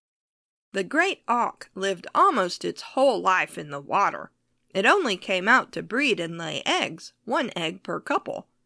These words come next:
Its babies grew fast and took to the sea when only a few weeks old, but the parents continued to feed their baby and care for it in the water. Sometimes a young auk would ride on its parent's back as it swam.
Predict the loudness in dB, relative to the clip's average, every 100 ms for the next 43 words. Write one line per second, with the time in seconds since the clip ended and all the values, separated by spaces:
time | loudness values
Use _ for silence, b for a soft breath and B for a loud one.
0 | _ _ _ -4 -4 -2 0 2 2 0
1 | -4 -4 0 0 0 2 2 0 -8 -8
2 | -8 -4 -6 -4 -6 -6 -8 -6 -2 0
3 | -2 -6 -2 -2 -2 -4 -6 -8 -6 -4
4 | -4 -8 -6 -2 -2 -4 -10 _ _ _
5 | -6 -4 -6 0 2 2 0 -8 -12 -10
6 | -10 -8 -10 -8 -12 -4 -2 0 0 -2
7 | 0 -2 -2 -8 -6 -6 -4 -4 -4 -4
8 | -4 -4 -6 -6 -8 -2 0 0 -4 -10
9 | _ _ _ _ _ _ -4 -2 0 0
10 | 0 0 -2 0 -2 -2 0 2 2 -2
11 | -8 -8 -2 2 2 2 0 -2 -4 -10
12 | -8 -8 -8 -4 0 2 0 -4 -6 -6
13 | -8 -10 -6 -4 -4 -8